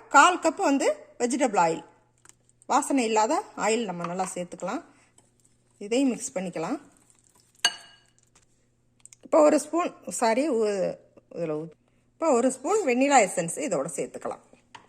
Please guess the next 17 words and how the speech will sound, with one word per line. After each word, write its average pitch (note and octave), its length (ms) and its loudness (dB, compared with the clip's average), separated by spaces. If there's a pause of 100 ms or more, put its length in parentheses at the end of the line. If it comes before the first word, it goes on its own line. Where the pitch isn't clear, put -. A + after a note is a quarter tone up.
(1120)
இதையும் B3+ 320 2
நல்லா A#3+ 240 2
மிக்ஸ் G#3+ 340 -6
பண்ணிக்கலாம். F3+ 500 -4 (2750)
ரெண்டு A3 240 -2
எக்கு B3 220 0
போட்டுக்கலாம். F#3 460 -8 (400)
இன்னொன்னு, E3 260 -14 (1080)
இன்னொரு G#3+ 280 -2
எக்கையும் G3 280 -2
உடைச்சுக்கலாம். G3 540 -6 (2000)
ரெண்டு F#3 240 -8
எக்கு F3 240 -10
சேர்த்தாச்சு. E3 360 -8
இதை D4 200 -2
ஃபீட் C4 260 -8
பண்ணிக்கலாம். G3 380 -6